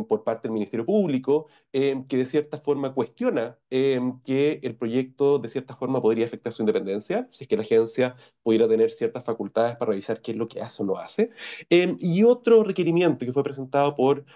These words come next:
eh, ciertas asociaciones gremiales, entre ellas, eh, la que agrupa a instituciones financieras, otras a, eh, las cooperativas, eh, que en definitiva,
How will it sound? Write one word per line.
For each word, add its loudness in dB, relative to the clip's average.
eh, 0
ciertas -6
asociaciones -4
gremiales, 0
entre -2
ellas, 4
eh, 0
la -6
que -10
agrupa 2
a 2
instituciones -6
financieras, 0
otras -4
a, 0
eh, 2
las -6
cooperativas, -2
eh, 0
que -4
en -4
definitiva, 0